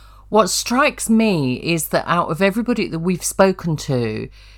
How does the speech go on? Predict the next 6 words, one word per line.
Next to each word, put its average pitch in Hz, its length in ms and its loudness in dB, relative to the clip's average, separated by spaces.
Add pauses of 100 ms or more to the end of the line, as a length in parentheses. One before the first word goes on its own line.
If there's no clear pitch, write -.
she's 208 380 0
probably 202 460 -2
experienced 165 840 -2
the 160 180 0
most 170 680 0
trauma, 107 640 -4